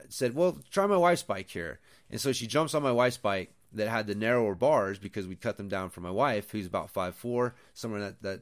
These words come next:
same range. And immediately, first try, boom, front wheel comes up. You know, she's not, like, setting any manual records, but, like, she literally could not get the front wheel to come off the ground.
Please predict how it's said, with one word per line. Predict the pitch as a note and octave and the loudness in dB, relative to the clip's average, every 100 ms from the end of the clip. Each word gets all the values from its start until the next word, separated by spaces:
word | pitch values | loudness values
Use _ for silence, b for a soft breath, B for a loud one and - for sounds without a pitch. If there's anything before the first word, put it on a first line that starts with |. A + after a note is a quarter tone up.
| - | -12
same | - G#2 G#2+ | -8 -4 -2
range. | A2+ B2 B2 b b b b | 0 -2 -4 b b b b
And | - C3+ B2+ A2+ G2+ - _ - | 0 4 4 2 -2 -8 _ -6
immediately, | C3+ E3 F#3 C#3 G2 F2+ D2+ _ _ | 0 4 6 6 2 -4 -6 _ _
first | C#3+ C#3+ - | -2 0 0
try, | B2+ G#2+ | 0 2
boom, | E2+ C3 G#2+ | 2 2 2
front | D#2+ - B2 | -2 -2 0
wheel | A2 G#2 | 0 -2
comes | - F2+ F2+ | -4 -6 -4
up. | D2 - b | -6 -8 b
You | F3 | 0
know, | F#3+ | 0
she's | A3 G#3+ | 2 4
not, | G3 C3 | 4 4
like, | A#2 F2+ - - | 0 -2 -6 -12
setting | - C#3+ A#2+ | -2 0 0
any | A2 | -2
manual | G2 G#2 D3+ B2 | 0 0 2 0
records, | F#2+ F#2+ A2 | 0 0 -2
but, | A2 | 0
like, | C#3 C#3 | 0 0
she | D#3+ | -4
literally | D3 E3 G3+ D#3+ | 2 4 6 2
could | - C3+ | -2 0
not | D3 A#2+ | 0 0
get | C#3+ | -4
the | A#2 | -4
front | - A#2 | -4 -2
wheel | A2+ B2+ | 0 0
to | |
come | G2+ A2+ G#2 | 0 -4 -4
off | G2 | -4
the | F#2 | -6
ground. | F2 C#3+ G2 | -4 -4 -4